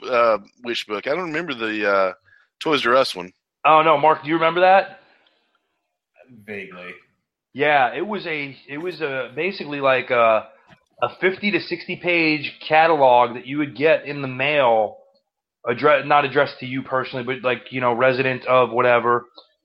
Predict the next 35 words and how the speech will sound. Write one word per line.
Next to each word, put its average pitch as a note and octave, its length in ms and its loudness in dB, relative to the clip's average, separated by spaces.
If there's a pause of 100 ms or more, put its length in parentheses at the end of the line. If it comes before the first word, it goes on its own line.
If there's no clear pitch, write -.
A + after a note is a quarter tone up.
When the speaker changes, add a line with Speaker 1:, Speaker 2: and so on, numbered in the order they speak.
(180)
Speaker 2:
And B2+ 600 0 (640)
it E3 200 6
was F3+ 280 2 (140)
fifty F3+ 160 2
Speaker 1:
Oh, - 20 2
Resident E3+ 400 0
Speaker 2:
to E3 60 -2
Speaker 1:
had C3 140 0
Ronnie C3 300 2
Adams C3 280 2
written G#2+ 140 -2
all G#2+ 200 4
over A2 220 2
it. - 80 -20 (400)
Speaker 2:
Yeah, G3+ 220 4
I B2 220 4
figured. B2+ 360 -4
Speaker 1:
<laughs> - 60 -6 (1120)
Speaker 2:
But D#3 120 2
it - 80 4
was F#3 260 -2
fifty G3 380 -6
to F#3 80 -8
sixty F#3 400 -10
pages B2 680 -4 (540)
of B2+ 300 2
stuff - 460 0
that C3 180 -2
they A2 280 0
had D3 680 2 (460)
and B2+ 140 -8
stuff D#3 320 -4
that D3+ 160 -4
was D3+ 260 -10
coming D3 440 0